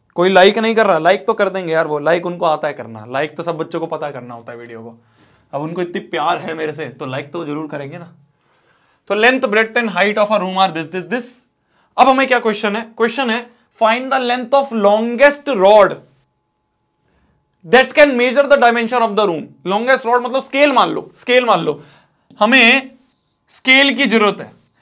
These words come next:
कभी भी ना क्वेश्चन पे मत जाना, ये मत सोचना लॉन्गेस्ट पूछा है, बड़ा पूछा है, बड़ा पूछा है तो एलसीएम ले लेता हूं। नहीं, नहीं, नहीं, कभी भी क्वेश्चन पे मत जाना, क्वेश्चन पे मत जाना, समझना क्वेश्चन को।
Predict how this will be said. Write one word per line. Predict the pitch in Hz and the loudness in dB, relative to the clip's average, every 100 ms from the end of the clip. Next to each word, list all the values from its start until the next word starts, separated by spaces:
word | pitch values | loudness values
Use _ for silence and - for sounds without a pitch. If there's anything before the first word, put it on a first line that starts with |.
| _ - | _ 0
कभी | 233 277 | 2 2
भी | 302 | 2
ना | 320 | 2
क्वेश्चन | 269 269 302 277 | 2 0 0 2
पे | 277 | 4
मत | 269 | 4
जाना, | 214 226 175 - - | 4 2 0 -6 -4
ये | 240 | 0
मत | 269 277 | 2 2
सोचना | 277 269 285 | 0 2 4
लॉन्गेस्ट | 269 240 247 262 277 269 | 6 6 6 6 6 4
पूछा | 247 247 269 | -8 2 4
है, | 262 240 - - | 6 2 -6 -4
बड़ा | 180 254 277 | 6 8 8
पूछा | 262 240 277 254 | 6 0 4 4
है, | 240 | 6
बड़ा | 214 262 | 6 6
पूछा | 262 247 269 | 4 4 4
है | 254 | 6
तो | |
एलसीएम | 262 247 262 254 | 4 4 0 6
ले | 247 | 6
लेता | 254 247 | 6 4
हूं। | 254 | 0
नहीं, | 254 294 | 0 -2
नहीं, | 285 | -2
नहीं, | 240 175 - _ _ _ - | -4 -8 -16 _ _ _ 0
कभी | 262 285 | 2 2
भी | 302 | 2
क्वेश्चन | 285 247 285 254 | 0 0 0 0
पे | 254 | 0
मत | 247 | 0
जाना, | 202 196 147 - _ _ _ _ - | 0 -2 -4 -14 _ _ _ _ -2
क्वेश्चन | 247 247 262 | 0 0 -2
पे | 254 | 0
मत | 247 | 0
जाना, | 208 208 165 | 0 0 -2
समझना | - 254 269 277 240 | 0 4 4 4 2
क्वेश्चन | 202 196 190 160 | 0 -6 -8 -10
को। | 123 | -12